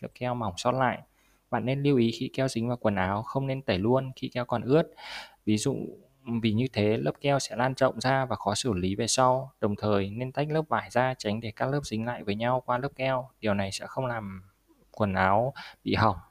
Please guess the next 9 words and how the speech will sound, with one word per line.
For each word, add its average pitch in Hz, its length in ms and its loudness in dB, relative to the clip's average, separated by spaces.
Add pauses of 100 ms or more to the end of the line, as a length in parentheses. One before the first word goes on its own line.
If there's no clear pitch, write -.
(140)
sau 120 480 0
khi 139 180 -4
bạn 104 180 -6
xử 95 160 -2
lý. 98 320 0 (3250)
Cách 165 180 0
tẩy 101 140 4
con 127 200 2
chó, 123 300 0